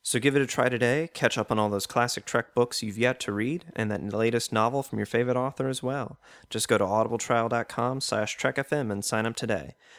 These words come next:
Again, that's audibletrial dot com slash trek F M, and we thank Audible for supporting Standard Orbit and Trek F M. And lastly, there's one more way you can help us keep Standard Orbit coming to you each week, and that's by, uh,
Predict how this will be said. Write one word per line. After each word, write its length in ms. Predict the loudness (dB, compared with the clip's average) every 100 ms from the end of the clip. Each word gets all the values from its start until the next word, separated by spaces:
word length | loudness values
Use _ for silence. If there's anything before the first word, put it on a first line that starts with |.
| -8
Again, 320 | -2 2 2
that's 180 | 2 -4
audibletrial 600 | -4 -4 -4 0 2 2
dot 180 | 0 -4
com 300 | -2 -2 -2
slash 300 | -4 -4 -4
trek 220 | -4 -4
F 160 | -4 0
M, 300 | 0 -2 -8 -6
and 140 | -6
we 60 | -4
thank 220 | -6 -6
Audible 320 | -4 0 -2
for 120 | -2 -6
supporting 400 | -6 -8 -6 -6
Standard 460 | -4 -2 -2 -4
Orbit 340 | -4 -4 -6 -2
and 300 | 0 0 -4
Trek 240 | -8 -8 -8
F 160 | -10
M. 240 | -10 -10 -16 _ _ _ _
And 140 | -2 2
lastly, 380 | 4 4 2 2
there's 200 | 2 4
one 180 | 2
more 220 | 4 2 2
way 180 | 2
you 80 | 0
can 140 | -6 -6
help 200 | -4 -2
us 220 | -2 -4
keep 260 | -4 -2
Standard 400 | -2 0 0 0
Orbit 300 | 0 -2 -4
coming 280 | -4 -4 -4
to 140 | -6 -6
you 60 |
each 240 | -6 -6 -4
week, 260 | -4 -4
and 80 | -4
that's 200 | -4 -6
by, 400 | -2 0 2 0
uh, 320 | 0 -2 -4